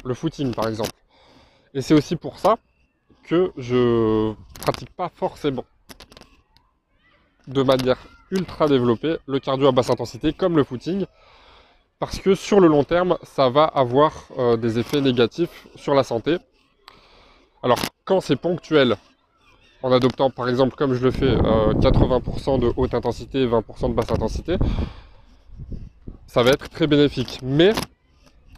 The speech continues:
je sais pas, comme je vous disais tout à l'heure, si je vais faire, euh, quatre, cinq, six fois par semaine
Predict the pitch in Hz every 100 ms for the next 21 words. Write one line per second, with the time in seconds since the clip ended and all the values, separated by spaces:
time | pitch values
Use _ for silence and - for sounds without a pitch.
0 | - 127 120 120 160 170 - 127 120 123
1 | 120 127 - 120 165 - 123 113 139 135
2 | 113 107 107 104 - - - - - -
3 | - - - - _ - 135 135 - 156
4 | 151 - - - 175 - 156 139 127 147
5 | 147 127